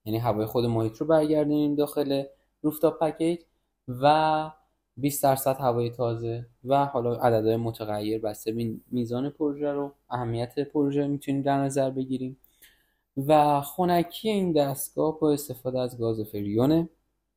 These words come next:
یعنی گاز مبدل، اه، گاز فریون رو ما داریم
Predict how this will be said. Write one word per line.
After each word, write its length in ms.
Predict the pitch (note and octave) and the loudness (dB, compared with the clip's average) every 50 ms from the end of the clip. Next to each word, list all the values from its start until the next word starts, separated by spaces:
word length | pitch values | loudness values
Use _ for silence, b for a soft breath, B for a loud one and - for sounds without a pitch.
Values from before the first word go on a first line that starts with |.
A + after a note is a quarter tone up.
| _ _ _ - | _ _ _ -8
یعنی 180 | A#2 A2 G#2+ | -6 -6 -4
گاز 380 | G#2 G#2+ A2 G#2+ G#2+ G#2 G#2 G#2+ | 0 2 2 4 2 2 0 0
مبدل، 840 | A2 A2 G#2 G#2+ A2 G#2+ G#2 A#2 A2+ A#2+ B2 B2+ B2 B2 B2 A#2+ A#2+ A#2+ - _ _ _ _ _ _ _ _ _ - | -2 0 0 0 0 -2 -4 -2 0 2 2 4 4 2 2 0 -4 -8 -12 _ _ _ _ _ _ _ _ _ -8
اه، 380 | G2+ G2+ G2+ G2+ G2+ G2 G2 - - - G#2+ A2 A2 | -6 -6 -6 -6 -6 -8 -10 -12 -14 -14 -14 -8 4
گاز 320 | A2 A#2 A#2+ A#2+ A#2+ A#2 | 6 8 10 10 8 6
فریون 560 | B2 A#2 - - A2+ G#2 G#2 G#2+ A2+ B2+ D3 D#3 | 4 0 0 0 2 2 4 4 4 4 4 4
رو 100 | D#3+ D#3+ | 4 4
ما 160 | D#3 D3+ D3+ | 2 2 2
داریم 400 | D3 D3+ D3+ D3 D3 D3+ D3+ | 4 4 4 4 2 -2 -4